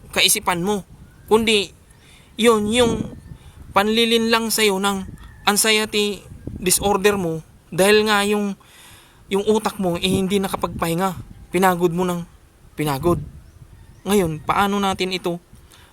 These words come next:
ah, paano natin mabigyan ng pahinga yung utak natin? Ang sagot kasi ay walang iba kundi kailangan mo lang baguhin ang sarili mo. Sabi nga ng mga eksperto, ang mga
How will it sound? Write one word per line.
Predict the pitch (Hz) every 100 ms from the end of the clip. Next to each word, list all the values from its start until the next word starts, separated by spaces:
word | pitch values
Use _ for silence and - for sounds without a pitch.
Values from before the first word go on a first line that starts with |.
| -
ah, | 156 151
paano | 170 151 185 180
natin | 180 170 175 165
mabigyan | 160 160 151 160 160
ng | 160 156 - - -
pahinga | 160 165 147 131 - - - - - - -
yung | 156 165 160 - - - -
utak | 156 151
natin? | 143 120 151 156 143 - - - - - - - - -
Ang | 196
sagot | - 196 208
kasi | 196 165
ay | 170
walang | 190 196 175
iba | 160
kundi | 185 185 175 190 - - -
kailangan | 170 190 208 208
mo | 208
lang | 202 202 202 - - -
baguhin | 170 185 185 156 139 - - -
ang | 175
sarili | 196 175 143 160
mo. | 185 151 - - -
Sabi | 190 185 202
nga | 208
ng | 208
mga | 202 196 190
eksperto, | 175 - 196 185 - 135 - - - -
ang | 170 185
mga | 180